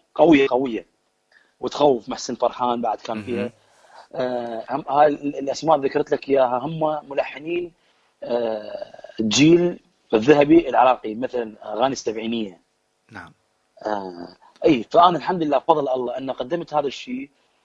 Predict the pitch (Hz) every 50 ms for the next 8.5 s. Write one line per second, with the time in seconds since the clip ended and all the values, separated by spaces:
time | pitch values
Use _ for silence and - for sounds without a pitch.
0 | _ _ - - 120 117 117 113 110 110 107 104 104 104 101 101 101 104 101 98
1 | 98 95 92 107 117 - 156 147 - - 135 147 147 143 127 117 107 98 92 _
2 | _ _ _ - 107 117 120 101 101 107 127 135 143 139 - _ _ _ _ _
3 | _ _ _ _ _ _ - - 113 110 104 98 104 107 127 131 127 117 110 110
4 | 107 104 101 98 95 - 85 - - _ _ _ _ _ _ _ _ - - 120
5 | 107 - - 156 180 170 151 131 127 123 131 151 160 165 156 131 117 120 123 -
6 | - 156 170 165 151 147 165 147 147 - _ _ _ _ _ _ _ _ _ _
7 | _ _ _ _ _ _ _ - 123 123 143 156 135 135 135 135 135 - 139 143
8 | - - 160 156 151 156 160 160 160